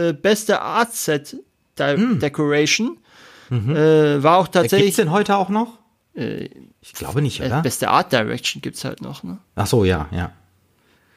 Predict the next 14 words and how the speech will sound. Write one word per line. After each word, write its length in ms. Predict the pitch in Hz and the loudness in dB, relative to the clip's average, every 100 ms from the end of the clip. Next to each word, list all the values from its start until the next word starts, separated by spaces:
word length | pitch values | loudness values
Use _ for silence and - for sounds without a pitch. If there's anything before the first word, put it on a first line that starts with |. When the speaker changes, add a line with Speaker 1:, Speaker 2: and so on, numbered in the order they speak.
| _ _ | _ _
Speaker 1:
Die 100 | - | -6
haben 100 | 123 | -2
die 60 | 127 | 0
ja 100 | 131 | 2
manchmal 260 | 127 123 131 | 2 0 -2
auch 100 | 117 | -2
umbenannt. 680 | 147 139 123 120 160 - - | -2 0 0 -2 -4 -8 -2
Speaker 2:
Ja, 180 | 104 90 | 2 2
genau, 260 | 85 78 73 | 0 -6 -8
stimmt, 280 | - 71 | -10 -10
ja. 140 | 76 78 | -8 -2
Speaker 1:
Ähm, 800 | 143 139 139 135 135 135 135 139 _ _ _ _ _ _ _ _ _ _ _ _ _ _ _ _ _ _ | 2 4 2 2 0 -4 -6 -10 _ _ _ _ _ _ _ _ _ _ _ _ _ _ _ _ _ _
und, 260 | 180 240 240 | 2 2 2
äh, 360 | 180 190 190 | 2 4 4